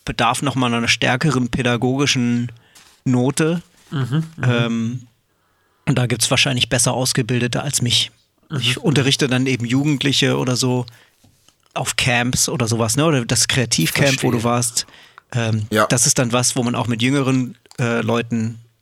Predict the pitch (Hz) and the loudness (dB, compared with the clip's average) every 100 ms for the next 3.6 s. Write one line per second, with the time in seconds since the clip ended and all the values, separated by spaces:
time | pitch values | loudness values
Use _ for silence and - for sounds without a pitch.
0 | _ _ 123 113 113 110 - 110 117 - | _ _ -6 -4 -4 -4 -4 -4 -2 -4
1 | 107 - - - - - - _ _ _ | -4 -8 -10 -8 -8 -10 -14 _ _ _
2 | _ _ _ - - - 123 131 127 135 | _ _ _ -20 -10 -2 0 2 6 4
3 | 131 120 95 - 92 | 6 2 2 -2 -2